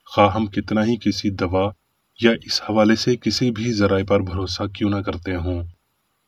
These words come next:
جس کی طرف انسانی کوشش یا ایمان رہنمائی دیتا ہے۔ مادیت سے جو کچھ بھی بیمار کو حاصل ہوتا دکھائی دیتا ہے، یہ فانی عقل ہی ہے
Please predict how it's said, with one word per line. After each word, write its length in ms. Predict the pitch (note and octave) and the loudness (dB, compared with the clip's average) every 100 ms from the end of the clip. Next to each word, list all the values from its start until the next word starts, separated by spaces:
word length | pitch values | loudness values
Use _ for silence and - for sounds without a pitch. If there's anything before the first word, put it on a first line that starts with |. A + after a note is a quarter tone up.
| - | -8
جس 160 | G2+ | -6
کی 140 | - G#2 | 0 0
طرف 240 | G2+ G2 - | 2 -2 -2
انسانی 440 | A2+ - F#2+ F#2+ | -6 -2 -2 -2
کوشش 460 | F#2 G2 - A2+ - _ _ _ _ | -2 -4 -2 -4 -8 _ _ _ _
یا 140 | G#2+ | 2
ایمان 460 | G#2 A#2 G2+ G2 G2 | 2 4 4 4 2
رہنمائی 440 | F#2+ F2 F2+ F2+ | 2 0 0 -2
دیتا 400 | F2+ F2 F2 E2+ | -2 -4 -4 -2
ہے۔ 160 | E2+ E2+ E2+ - _ _ _ _ _ _ _ | -2 -4 -6 -14 _ _ _ _ _ _ _
مادیت 420 | G#2+ G#2 G#2+ B2+ | 4 4 4 0
سے 160 | - A#2+ | 2 2
جو 180 | G#2+ G#2+ | 4 2
کچھ 280 | B2+ A#2+ A2 | 2 -4 -2
بھی 200 | G2+ A#2 | -2 2
بیمار 340 | G#2 F#2+ F#2+ | 2 2 0
کو 200 | F#2 G#2 | 0 0
حاصل 300 | F2+ F2+ G#2 | 0 -2 -2
ہوتا 280 | F2+ F2+ F#2+ | -2 -2 -4
دکھائی 320 | F#2+ - F#2+ | -4 -4 -4
دیتا 400 | F2+ F2 F#2+ F#2 | -2 -2 -2 0
ہے، 180 | G2 G#2+ - _ _ _ _ - | 2 0 -2 _ _ _ _ 2
یہ 160 | A2 | 2
فانی 340 | A#2 - G2 A2 | 2 0 2 2
عقل 280 | G#2 - G#2+ | 0 0 0
ہی 240 | F#2+ G2 | 2 0
ہے 200 | F2+ F2 | 0 -2